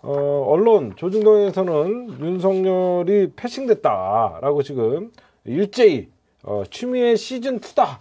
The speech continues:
이렇게 얘기하는 데도 있는데, 오늘 저희가 뽑은 제목, "제대로 물먹은 윤석열." 엄청난 기대를 했을 거예요. 뭐, 여러 번, 두 번이나 만나고 뭐 그랬는데,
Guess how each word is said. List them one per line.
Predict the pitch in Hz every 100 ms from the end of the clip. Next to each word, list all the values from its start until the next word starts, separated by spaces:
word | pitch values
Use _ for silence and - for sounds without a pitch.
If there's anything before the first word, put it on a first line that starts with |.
| _
이렇게 | 120 120 - 110 156
얘기하는 | 147 123 135 131
데도 | 123 135
있는데, | 151 117 160 143 _ - 226
오늘 | 202 220
저희가 | 190 214 208 185 110 - _ _ _ -
뽑은 | 220 202 156 170 233
제목, | 214 156 165 117 _
"제대로 | - 113 113 165 240
물먹은 | 202 185 220 226 190 226 254 247 - - _ _
윤석열." | 156 202 196 196 190 175 170 165 156 113 92 _ _ _ -
엄청난 | 143 220 247 262
기대를 | 196 202 226 208
했을 | 226 220
거예요. | 240 214 127 85 -
뭐, | 107 117 113
여러 | 135 160
번, | 151 135 175
두 | 190 143
번이나 | 165 160 151
만나고 | 127 135 147 139 143
뭐 | 135
그랬는데, | 143 156 143 147 220 254